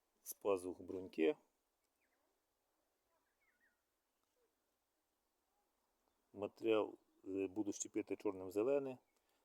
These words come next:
От уже в мене є одна прививочка, зробив зеленим зелене, показував, як це робити. І зараз покажу ще одну чорним зелене.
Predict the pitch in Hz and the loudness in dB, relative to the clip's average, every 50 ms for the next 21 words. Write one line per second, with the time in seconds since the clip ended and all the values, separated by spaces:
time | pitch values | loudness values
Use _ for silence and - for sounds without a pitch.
0 | _ _ - 127 117 110 92 104 92 92 95 92 92 90 90 90 90 90 90 90 | _ _ -8 -4 -4 -2 -2 -2 -4 -4 -6 -8 -6 -4 -2 -2 -2 -2 -4 -6
1 | 90 - 95 92 92 90 90 90 87 - - 90 87 92 95 90 95 90 87 87 | -8 -6 -6 -6 -4 -4 -4 -6 -6 -8 -10 -10 -8 -8 -6 -6 -6 -6 -4 -4
2 | 92 90 90 90 92 90 87 104 113 139 147 139 131 120 113 - _ _ _ _ | -4 -6 -6 -8 -10 -8 -6 -4 -2 -2 -4 -4 -6 -10 -12 -16 _ _ _ _
3 | _ _ _ 120 107 - - 117 110 110 107 107 101 104 101 95 - - 104 101 | _ _ _ -12 -6 -4 -4 -4 -2 -2 -2 -2 0 0 0 -2 -2 -2 -2 -2
4 | 104 98 98 107 101 101 - 101 - - _ _ _ _ _ _ _ _ _ _ | -2 -2 -2 -2 -4 -4 -4 -8 -12 -12 _ _ _ _ _ _ _ _ _ _
5 | _ _ _ _ _ _ _ _ _ _ _ _ _ _ _ _ _ _ _ _ | _ _ _ _ _ _ _ _ _ _ _ _ _ _ _ _ _ _ _ _
6 | _ _ _ - - - - - - - 117 104 107 110 110 - - - 90 - | _ _ _ -6 -4 -4 -4 -6 -8 -8 -4 0 0 0 0 -2 -4 -8 -10 -4
7 | - 127 123 107 107 110 113 - - _ _ _ _ - - 101 95 90 87 90 | -2 -2 -2 -2 -2 -4 -6 -6 -10 _ _ _ _ -14 -8 -6 -6 -6 -6 -6
8 | 104 107 113 113 - _ _ _ _ _ _ _ _ _ - 92 80 80 80 82 | -8 -10 -10 -10 -12 _ _ _ _ _ _ _ _ _ -4 -4 -4 -4 -6 -12
9 | 78 - 85 80 78 82 80 78 78 78 | -12 -10 -10 -8 -8 -8 -10 -10 -12 -16